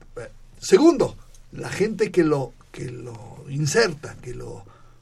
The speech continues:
planta en el otro ser, es gente súper especializada. En cualquiera de las dos, eh, o en las dos circunstancias,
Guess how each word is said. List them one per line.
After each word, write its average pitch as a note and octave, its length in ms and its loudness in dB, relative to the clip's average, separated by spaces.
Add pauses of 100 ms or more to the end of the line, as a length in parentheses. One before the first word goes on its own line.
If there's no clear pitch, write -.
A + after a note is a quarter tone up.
planta G#3 540 4
en B2 140 -6
el C#3 140 -4
otro E3 280 -4
ser, G#3 300 -2 (600)
es D3 180 0
gente F#3+ 380 2 (280)
súper F#4 420 10
especializada. C3 800 -2 (480)
En E3+ 200 4
cualquiera F#3 500 8 (100)
de G3+ 80 8
las B2+ 300 0
dos, F3 540 -6 (260)
eh, C#3 200 -12
o C#3 200 -2
en B2+ 80 -4
las A#2+ 140 -6
dos G3 120 -2
circunstancias, C#3+ 800 -2